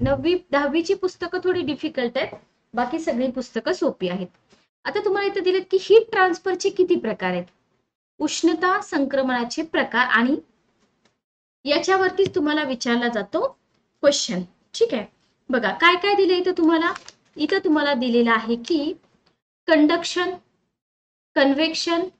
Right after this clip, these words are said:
आणि radiation of heat. पुन्हा एकदा repeat करते मी, conduction, convection आणि radiation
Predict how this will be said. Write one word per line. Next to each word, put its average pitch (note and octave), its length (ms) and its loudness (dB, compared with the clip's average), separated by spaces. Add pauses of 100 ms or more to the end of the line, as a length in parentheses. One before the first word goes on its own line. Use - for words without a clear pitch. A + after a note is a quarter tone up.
(600)
आणि C#4 220 4
radiation D4 580 -2 (100)
of C4+ 220 -4
heat. G#3 260 -6 (220)
पुन्हा E4 220 4
एकदा D#4+ 220 0
repeat D#4+ 320 -4
करते D4+ 260 -6
मी, D#4+ 140 0
conduction, D4 720 -2 (520)
convection D4 680 0 (240)
आणि C#4 180 0
radiation A#3 540 0